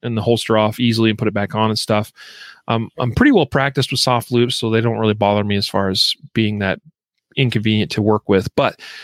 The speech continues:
what they give me is a lot greater adjustability. Uh, and so that's kinda what I've gone back to, 'cause that's what I like. But, uh, it's, that's not, that's, that's actually not about the holster necessarily. Just that it comes with soft loops, which I think is a big bonus.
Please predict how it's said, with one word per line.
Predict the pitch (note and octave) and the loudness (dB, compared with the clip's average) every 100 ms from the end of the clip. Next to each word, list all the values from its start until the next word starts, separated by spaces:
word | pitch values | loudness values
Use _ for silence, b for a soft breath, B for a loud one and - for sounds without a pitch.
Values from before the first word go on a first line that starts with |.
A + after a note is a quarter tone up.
| B B | B B
what | - C3 B2 | -2 0 0
they | |
give | A#2 D#3+ D#3+ | 2 2 4
me | C3+ | 4
is | A#2 | 4
a | G#2+ | 4
lot | A#2+ A#2+ G#2 | 4 2 0
greater | A#2+ A2 G#2+ G#2+ G2+ - _ _ _ - | 2 4 4 4 2 -2 _ _ _ -2
adjustability. | B2 A#2 - G2+ F2+ E2+ B1 - _ - | 0 0 0 0 0 -2 -8 -18 _ -10
Uh, | F#2+ F2 E2+ - C3 | -8 -8 -12 -10 -8
and | A2 | -4
so | - B2 A2+ A2+ | 0 2 2 2
that's | C3 C3 - | 0 -2 -2
kinda | C#3+ A#2+ | 0 0
what | G#2+ A2+ G#2+ | 2 2 2
I've | G2+ | 0
gone | A2 G#2 G2+ | -2 -2 -2
back | G2+ G2 - | -2 -2 -4
to, | G#2+ F#2+ F#2+ | -2 -2 -2
'cause | G#2 G2 - - | -4 -4 -6 -6
that's | G2+ - | -8 -6
what | F#2+ | -4
I | F#2+ | 0
like. | C3+ - | 0 0
But, | A3+ - _ _ _ _ | -2 -2 _ _ _ _
uh, | D#3 C#3 C3+ | 0 2 0
it's, | - B2+ | -2 -2
that's | E3 D3+ | -2 0
not, | C3+ A#2+ A#2 - | 0 -2 -4 -4
that's, | C#3 - | -4 -2
that's | C#3 C3 C3+ | -2 -2 -2
actually | A#2 - B2 | -2 -4 -4
not | A2 | -4
about | G#2+ G#2+ | -4 -4
the | C3+ | 0
holster | E3 - | 0 0
necessarily. | A2+ G2 - G2 G2 B B B B | -6 -8 -6 -6 -8 B B B B
Just | F#3 D#3+ | 0 2
that | D#3 | 2
it | D3 | 2
comes | C4+ D#4+ | 0 0
with | E3 | 0
soft | - A2+ - | 0 0 0
loops, | A#2 - A#2+ | -4 -4 -6
which | A#2 | 0
I | F3+ | 0
think | E3 A#2 | 2 0
is | G#2 | -2
a | G2 | -2
big | D#3+ D3 | -4 0
bonus. | G#2 A2 - | 0 0 -2